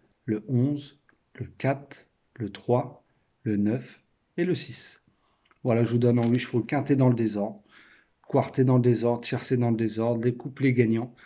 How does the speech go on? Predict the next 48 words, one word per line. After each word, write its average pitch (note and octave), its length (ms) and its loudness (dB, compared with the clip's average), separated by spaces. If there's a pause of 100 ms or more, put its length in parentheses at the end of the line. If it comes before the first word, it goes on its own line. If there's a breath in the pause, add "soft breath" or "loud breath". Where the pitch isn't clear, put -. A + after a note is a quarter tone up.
(360 loud breath)
Je A#2 80 -6
vous A2+ 60 -2
disais A#2 220 4
ma A#2 220 2
base A#2 280 4
de A2+ 120 2
deux, A#2 320 2
douze, B2+ 300 2
onze. C3 400 0 (1120)
Le A#2 160 2
deux A#2 220 6
qui A2+ 140 -4
est - 20 0
mal A2 180 0
parti A#2 280 -4
dans A2+ 80 0
les A2 80 0
stalles, B2 480 0
j'avais A2+ 280 -2
un, G2+ 200 -6 (800 soft breath)
des B2+ 120 6
doutes, C#3+ 320 4
mais C3 160 4
bon, B2+ 180 4
j'ai A#2 120 4
voulu C#3 220 4
le C3+ 60 4
mettre C3 200 4
quand C3 100 0
même. B2 260 0 (800 soft breath)
Ses - 220 -4
chances C3 300 0
étaient B2+ 200 0
cuites C#3 220 0
dès C3 100 6
le B2+ 60 4
départ. B2 480 0 (760)
Et A2+ 40 -2
après, A2+ 240 -2
on C3+ 80 4
avait A#2+ 160 6
douze, A#2+ 240 2
onze, C3 220 2
couplet B2+ 300 0
gagnant C3 280 4
placé, B2+ 380 -4
qui - 100 -14
paye, C3+ 360 -2